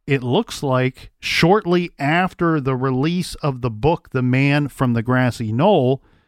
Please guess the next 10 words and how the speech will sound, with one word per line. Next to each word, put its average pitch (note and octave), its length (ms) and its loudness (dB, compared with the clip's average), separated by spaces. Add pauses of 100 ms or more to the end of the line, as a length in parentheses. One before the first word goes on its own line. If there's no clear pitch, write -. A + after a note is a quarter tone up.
(140)
the C#3 500 0
three F#3+ 240 0
tramps F#3+ 420 0
were C#3+ 140 2
identified, A#2+ 880 0
and B2+ 140 2
none D3+ 160 4
of C#3 160 0
them B2 300 2
were A2+ 400 0